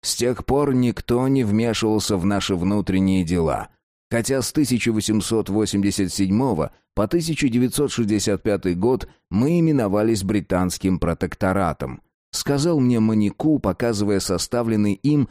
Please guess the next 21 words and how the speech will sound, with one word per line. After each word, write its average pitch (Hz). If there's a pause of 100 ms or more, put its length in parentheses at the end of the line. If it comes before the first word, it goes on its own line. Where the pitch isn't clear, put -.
(140)
внушительный 139
перечень 123
около 95
ста 139
мусульманских 104
правителей 87
и 69
правительниц, 92 (220)
сменявших 120
друг 101
друга 113
на 104
протяжении 107
шести 101
династий 104 (180)
в 90
мальдивской 95
истории. 67 (580)
И 113
вот 107
теперь 117